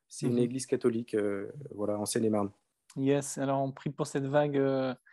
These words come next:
Speaker 2: qui submerge, euh, de manière positive, hein, pas, euh, qui n'impose pas, mais une vague qui submerge. Et
Speaker 1: Exactement,
Speaker 2: peut-être une
Speaker 1: voilà, c'est ça.
Speaker 2: nouvelle, une nouvelle vague de, de l'Esprit Saint sur, sur notre pays.
Speaker 1: Oui.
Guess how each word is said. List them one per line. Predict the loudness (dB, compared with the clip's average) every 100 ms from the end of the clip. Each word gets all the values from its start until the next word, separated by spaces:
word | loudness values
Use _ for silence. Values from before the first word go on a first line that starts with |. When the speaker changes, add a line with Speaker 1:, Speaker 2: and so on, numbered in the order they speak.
| -20 -20 -20 _
Speaker 2:
qui | -10
submerge, | -2 4 6 6 6
euh, | 4 6 6 4 2 0
de | 0
manière | 0 0 0
positive, | 0 0 0 0 0
hein, | 0 0
pas, | 0 2 -2
euh, |
qui | -6 -6
n'impose | -6 -4 -4
pas, | -2
mais | 0
une | 0 2
vague | 2 0
qui | -8
submerge. | -6 -2 0 0 2
Et | -2 0
Speaker 1:
Exactement, | 4 4 6 8
Speaker 2:
peut-être | 8
une | 8
Speaker 1:
voilà, | 4 4
c'est | 2
ça. | 6
Speaker 2:
nouvelle, | 8 8 6 0 -6
une | 0
nouvelle | 4 4 4
vague | 2 2
de, | 2 2
de | 2
l'Esprit | 0 -2 -8
Saint | -4 -4 -4
sur, | -2 -4 -4
sur | -4
notre | -4 -2 -4
pays. | 2 2
Speaker 1:
Oui. | 2